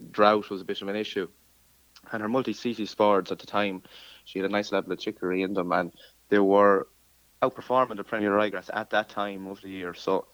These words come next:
she did see a benefit there in, in that regard. But look, there's, there, there was ma-, there was many positives and negatives with it too, and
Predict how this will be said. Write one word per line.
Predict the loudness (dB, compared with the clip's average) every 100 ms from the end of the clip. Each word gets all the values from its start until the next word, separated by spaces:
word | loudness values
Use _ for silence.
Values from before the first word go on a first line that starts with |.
| _ _
she | -6
did | 0 0
see | 0 -2
a | 4
benefit | 4 4 -2 -6 -2
there | -2 -2
in, | -4 -6
in | -4
that | 0 0
regard. | 0 -2 -4 -8 -14 -20 -20 _
But | -6 0
look, | -2 -2 -12
there's, | -6 -4 -6 -14 _ _ _ _ _ -8
there, | -6 -6
there | -8
was | -8 -8
ma-, | -10 -8
there | -6
was | -4
many | -4 -4
positives | -2 0 0 -4 -8 -6
and | -4
negatives | -2 -2 -4 -4
with | -2
it | -4
too, | 0 2 2 2
and | -4